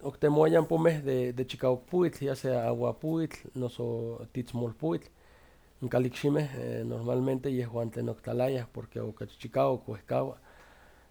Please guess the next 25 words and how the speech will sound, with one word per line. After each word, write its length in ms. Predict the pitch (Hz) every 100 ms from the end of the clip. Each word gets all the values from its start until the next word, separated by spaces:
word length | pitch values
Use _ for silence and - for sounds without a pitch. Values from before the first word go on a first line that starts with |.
| -
Uan 300 | 135 139 127
okintemoayah 840 | 139 131 143 143 143 151 160 147 -
kalikximeh, 480 | 139 - 180 175 170
eh, 240 | 139 135 127
uili 280 | 127 131
ka 180 | 131 139
iski, 460 | 139 127 - 147 135
pues, 340 | 127 127 120
eh, 480 | 127 123 120 120 120
oktemoayah 560 | 120 - 131 131 151 151
ma 160 | 131
ikuamaxaltik 1040 | 120 120 117 113 113 117 113 143 147 127 -
para 220 | 113 113
ompa 180 | 113 117
kitlatzikoltiah 840 | - - 120 - 123 131 131 131 127
tlen 320 | - 120 117
yaui 240 | 117 117
ipan 240 | 113 113 117
n 120 | 117
puitl. 300 | 151 156 143 - - - - _
Entonces, 380 | - 139 151 151
okintlalayah 920 | 139 135 147 143 143 147 147 135 120 123
n 260 | 131 127 127
kalikximeh 480 | 127 127 131 151 147 139
okintokayah 640 | 139 131 139 143 143 135